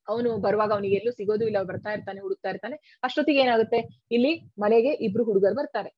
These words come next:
ಹುಡುಗರು ಏನ್ ಮಾಡ್ತಾರೆ, ಅವರು ಒಂದು, ಆ, ಒಂದು ಕಾರ್ಟ್ ಅಲ್ಲಿ, wooden ಕಾರ್ಟ್ ಏನಿದೆ, ಆ ಒಂದು, ಆ, ಎತ್ತಿನ ಗಾಡಿಯಲ್ಲಿ, ಗಾಡಿಯಲ್ಲಿ full ಜೀನ್ಸಿ items ಎಲ್ಲ, ಎಲ್ಲ ಒಂದು ಆರು ತಿಂಗಳಿಗೆ ಆಗುವಷ್ಟು item, ಹಣ್ಣು, ಆ,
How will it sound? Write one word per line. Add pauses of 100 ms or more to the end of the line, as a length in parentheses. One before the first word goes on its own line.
(340)
ಹುಡುಗರು
ಏನ್
ಮಾಡ್ತಾರೆ,
ಅವರು
ಒಂದು, (240)
ಆ, (300)
ಒಂದು
ಕಾರ್ಟ್
ಅಲ್ಲಿ,
wooden
ಕಾರ್ಟ್
ಏನಿದೆ, (120)
ಆ
ಒಂದು,
ಆ, (420)
ಎತ್ತಿನ
ಗಾಡಿಯಲ್ಲಿ,
ಗಾಡಿಯಲ್ಲಿ (280)
full (280)
ಜೀನ್ಸಿ
items
ಎಲ್ಲ, (380)
ಎಲ್ಲ (220)
ಒಂದು
ಆರು
ತಿಂಗಳಿಗೆ
ಆಗುವಷ್ಟು
item, (520)
ಹಣ್ಣು,
ಆ,